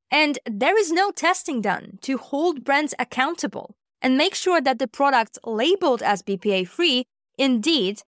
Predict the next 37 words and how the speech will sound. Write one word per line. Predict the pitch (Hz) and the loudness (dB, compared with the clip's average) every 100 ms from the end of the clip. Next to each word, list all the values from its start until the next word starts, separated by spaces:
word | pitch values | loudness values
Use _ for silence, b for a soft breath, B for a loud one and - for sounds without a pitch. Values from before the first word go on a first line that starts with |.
| - | -6
do | 208 | 0
not | 262 262 262 | 2 4 2
contain | - 302 - 247 196 185 | -2 -6 -2 0 0 -2
any | 202 202 196 | -4 -4 -4
B | 180 180 | -4 -8
P | 190 175 | -4 -2
A. | 160 - - _ _ _ _ _ - | -2 -6 -16 _ _ _ _ _ -2
As | 285 330 | -2 -2
a | |
side | 392 302 277 | -2 -2 0
note, | 247 240 240 - - | 0 0 -2 -8 -4
it | 277 | -2
is | 320 285 - | -2 -4 -2
always | 285 359 427 403 | 0 0 0 -2
funny | - 269 254 214 | -2 0 0 -2
when | 214 226 254 | -2 0 0
I | 262 | 0
see | - 311 269 | -2 -4 -2
glass | 240 247 381 | 0 2 2
products | - 262 208 190 202 - - | 0 -2 0 0 -2 -8 -8
with | 226 254 240 226 208 | 0 0 0 -4 -10
B | 190 277 | -6 -2
P | 311 | 0
A | 277 262 | 2 0
free | - 262 240 | -2 -4 -4
stickers | - 269 269 208 180 | -2 -2 0 -2 -2
on | - 165 | -4 -6
them | 165 147 196 | -8 -6 -4
because | 208 254 240 233 - _ _ _ 240 | -2 2 2 0 -8 _ _ _ -18
glass | 233 214 247 403 - | -8 -2 2 0 0
has | 359 | -2
never | 285 339 359 | 0 2 0
contained | 339 302 - 285 349 359 - | 0 -2 0 0 0 -2 -2
any | 208 190 | -2 -2
B | 196 | -4
P | 185 190 | -4 -4
A. | - - | -4 -8